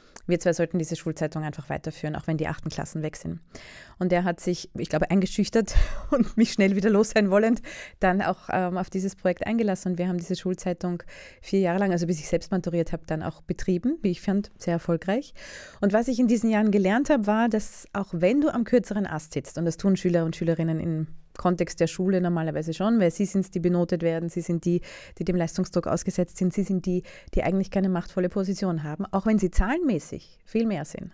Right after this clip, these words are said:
als die Lehrerinnen und Lehrer oder als ein Direktor oder eine Direktorin. Aber diese Schulzeitung hat uns ein Megafon verschafft und hat uns vor allem eine Öffentlichkeit erzeugt,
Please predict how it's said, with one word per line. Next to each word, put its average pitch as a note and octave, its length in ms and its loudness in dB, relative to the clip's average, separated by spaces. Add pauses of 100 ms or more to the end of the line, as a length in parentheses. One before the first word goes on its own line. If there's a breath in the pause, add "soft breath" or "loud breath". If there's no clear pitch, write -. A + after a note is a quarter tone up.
als D#3+ 180 -8
die - 120 -8
Lehrerinnen D#3+ 480 -4
und D#3 160 -6
Lehrer D#3 240 -4
oder D#3+ 220 -2
als D#3 180 -4
ein D3 180 -4 (400 loud breath)
Direktor E3 400 0
oder D#3 140 -2
eine D3+ 120 -4
Direktorin. D#3 680 -6 (400 loud breath)
Aber F#3+ 120 6
diese F#3+ 200 4
Schulzeitung C4 500 2
hat A#3 120 4
uns A3 180 0
ein F3+ 420 0
Megafon F3 420 2
verschafft A3+ 460 -6
und F#3+ 140 -2
hat F3 100 0
uns F#3 160 -2
vor - 140 -8
allem F3+ 140 -2
eine E3+ 180 -2
Öffentlichkeit E3 600 -6
erzeugt, E3 540 -6